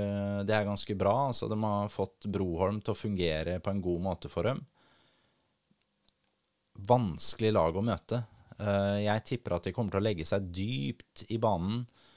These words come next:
mot F F K. Jeg ser Hopmark starta på benken i dag. Eh, med, da starta han,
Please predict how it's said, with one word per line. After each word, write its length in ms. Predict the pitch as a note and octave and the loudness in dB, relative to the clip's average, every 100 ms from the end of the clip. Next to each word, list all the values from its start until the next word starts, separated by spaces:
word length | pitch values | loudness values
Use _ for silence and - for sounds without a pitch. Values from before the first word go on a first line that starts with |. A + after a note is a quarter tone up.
| _ - | _ -10
mot 180 | G2+ A2 | -6 -4
F 160 | G#2+ D#2+ | -4 -4
F 100 | - | 0
K. 140 | A2+ C3 - - _ | 0 0 -6 -18 _
Jeg 140 | - G2 | -6 -2
ser 200 | G2+ G2 | -2 -2
Hopmark 640 | A2+ F#2+ - G#2+ A2 A#2+ - | -4 -6 -6 -2 0 0 0
starta 280 | A2+ G2+ E2 | 0 0 0
på 100 | G2 | 0
benken 600 | F2+ E2 D#2 - A2 A2 | 0 -2 -6 -6 -4 -2
i 60 | G#2 | 2
dag. 300 | G2+ A#2+ B2 A2 _ - _ _ - | 2 2 -4 -12 _ -20 _ _ -6
Eh, 380 | F#2+ F#2+ F#2 F#2+ | 0 2 2 0
med, 680 | F#2+ F#2+ F#2 F#2 F#2 F2+ F2+ | 0 0 0 -2 -2 -2 0
da 100 | F#2 F2+ | 0 0
starta 360 | G#2+ F2+ F2 E2+ E2+ E2+ E2 | -2 0 0 2 2 2 0
han, 240 | E2+ E2 | -2 -4